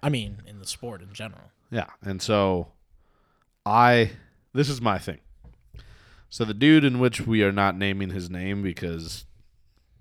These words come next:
Speaker 2: I mean, the dude's an idiot. Um, he says he wants his son Lonzo Ball to go to the Lakers. Lakers is the number two pick.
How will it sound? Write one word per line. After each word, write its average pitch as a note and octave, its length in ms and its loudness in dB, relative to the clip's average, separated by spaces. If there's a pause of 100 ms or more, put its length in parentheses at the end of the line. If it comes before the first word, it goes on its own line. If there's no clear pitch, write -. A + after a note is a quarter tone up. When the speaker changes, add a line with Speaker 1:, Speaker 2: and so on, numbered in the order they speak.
(120)
Speaker 2:
I F#2 80 -8
mean, E2+ 240 -10
the E2+ 80 -12
dude's E2+ 460 -10
an - 180 -18
idiot. F2+ 400 -6 (640)
Um, E2+ 500 -4 (880)
he D3+ 280 -2
says A#2+ 360 2
he A2 120 0
wants G2 300 -2
his F2+ 140 -6
son F2 360 -6 (100)
Lonzo F2 440 -4
Ball E2+ 420 -6
to G#2+ 120 -8
go F#2+ 160 -6
to F2 100 -8
the E2+ 80 -10
Lakers. F#2+ 500 -6 (460)
Lakers F#2+ 400 -4
is E2+ 140 -10
the E2+ 40 -14
number E2+ 240 -12
two G#2+ 220 -8
pick. - 320 -16